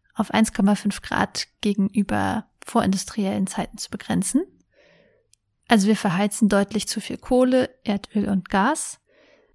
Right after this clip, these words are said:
Der Bericht kritisiert deswegen die Doppelzüngigkeit der Regierungen. Also die Länder geben sich netto null Emissionsziele. Deutschland zum Beispiel will ja zweitausendfünfundvierzig klimaneutral sein und feilen an ihren Klimaplänen.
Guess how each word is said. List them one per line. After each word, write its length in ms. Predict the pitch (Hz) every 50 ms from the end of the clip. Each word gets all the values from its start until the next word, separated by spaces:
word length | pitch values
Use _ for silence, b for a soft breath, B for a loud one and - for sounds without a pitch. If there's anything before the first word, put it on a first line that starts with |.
| - _ _ _ _ _ -
Der 100 | 220 202
Bericht 360 | 214 202 208 226 - - -
kritisiert 460 | - - - 214 202 202 208 202 -
deswegen 420 | 202 - - - 196 190 190 190
die 180 | 185 185 190 -
Doppelzüngigkeit 1080 | - 214 214 - - 202 190 - - - 190 190 185 202 - - - - 170 185 - -
der 100 | 180 175
Regierungen. 640 | 175 185 190 208 208 202 165 - - - 185 220 247
Also 260 | - - 175 175 -
die 380 | 180 - 170 170 170 170 160 - - _ _ -
Länder 340 | - 208 202 196 208 208
geben 240 | 185 185 196 202 202
sich 240 | 196 202 202 - -
netto 260 | 196 196 196 - 214
null 260 | 185 180 190 214 226
Emissionsziele. 1000 | - 196 190 202 - - - 202 226 254 - - - - 269 254 262 240 240 240 _ _ _ - - -
Deutschland 400 | - 185 185 - - - 190 185
zum 120 | - 202 185
Beispiel 380 | 185 175 - - - 196 180
will 100 | 190 185
ja 140 | 180 175 180
zweitausendfünfundvierzig 1200 | - - - 196 - 208 185 190 190 - 208 190 170 - 190 - - 254 - - - 233 - -
klimaneutral 840 | - - 247 254 269 254 247 254 247 - - - - 233 233 233 -
sein 300 | - 226 226 233 233 - _ _ _ _ _ _ _ _ _ _ _ _ _ _ _ _ _ _ _ _ _ _ _ _ _ _ -
und 220 | 220 196 180 - -
feilen 640 | - - - 180 208 240 247 247 240 233 226 -
an 140 | 208 202 202
ihren 220 | 196 196 202 190
Klimaplänen. 960 | - - 254 269 277 277 269 - - - 233 226 220 220 220 220 233 - -